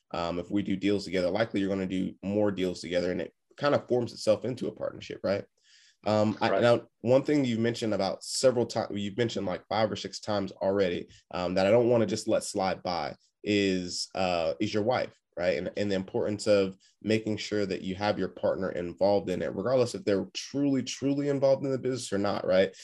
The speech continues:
Speaker 1: You and your wife are a partner, therefore, you know, you gotta make sure it, it, it, it works correctly. How are you navigating that? Because you mentioned a talk that you had with your wife, um, when you, when you decided to definitely get into real estate and get into wholesaling.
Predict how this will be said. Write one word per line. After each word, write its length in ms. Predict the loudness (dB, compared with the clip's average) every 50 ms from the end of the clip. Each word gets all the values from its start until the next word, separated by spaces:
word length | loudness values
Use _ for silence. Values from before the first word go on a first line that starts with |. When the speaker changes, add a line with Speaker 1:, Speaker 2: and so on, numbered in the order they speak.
| -16 -6
Speaker 1:
You 140 | 0 4 4
and 80 | 4 4
your 100 | 4 4
wife 260 | 4 2 2 2 0
are 80 | -2 -2
a 40 | -2
partner, 400 | 0 2 2 2 2 0 -2 0
therefore, 560 | 2 2 2 2 0 -2 -2 -2 -2 -2 -4 -6 -10 _ _
you 140 | -6 -2 0
know, 120 | 2 2 2
you 100 | 2 2
gotta 180 | 2 2 2
make 200 | 2 0 -2 -4
sure 260 | -4 -4 -2 -2 0
it, 200 | 0 -2 -4 -4 -4
it, 140 | -6 -4 -4
it, 100 | -6 -6 -6 _ _ _ _ _
it 180 | -8 -8 -8 -10 _ -4
works 360 | 0 2 2 2 2 -2 -8
correctly. 540 | -2 2 2 2 2 2 -2 -6 -6 -6 -8 -16 -20 _ _
How 180 | -2 0 2
are 100 | 4 4
you 200 | 4 4 4 6
navigating 540 | 6 6 6 6 6 4 2 2 0 0 -2
that? 180 | -2 -2 -2 -2
Because 380 | -2 0 0 0 0 0 -4 _
you 140 | -4 -2 0
mentioned 380 | 0 0 -2 -2 0 0 0
a 40 | 0
talk 360 | -2 0 2 2 2 2 0
that 80 | -4 -8
you 160 | -6 -6 -2
had 200 | 0 2 2 2
with 140 | 0 -2 -2
your 120 | -2 -2
wife, 340 | 2 4 6 6 6 4 2 -2 _ -20 -20 _ _ _ -2
um, 540 | 2 2 4 4 2 2 0 0 -4 -4 -8 _ _ _ _ _ _ _ _ _ _ _ _ _ _ _ _
when 200 | -2 0 2 4
you, 200 | 6 6 6 4 4
when 160 | 2 2 2
you 120 | 4 2 2
decided 480 | 0 0 2 4 4 4 4 2 0
to 100 | -2 -6
definitely 600 | -2 0 2 2 2 0 -2 -4 -2 -2 -4 -4 -2
get 220 | 0 0 0 0 0
into 340 | 0 -2 0 0 0 0
real 160 | 2 2 2 2
estate 300 | 0 0 0 -2 -2 -2
and 100 | -2 -2
get 140 | -2 0
into 340 | 0 0 0 -2 -2 -4 -6
wholesaling. 720 | -4 -2 -2 -2 -2 -2 0 0 0 2 2 0 -2 -4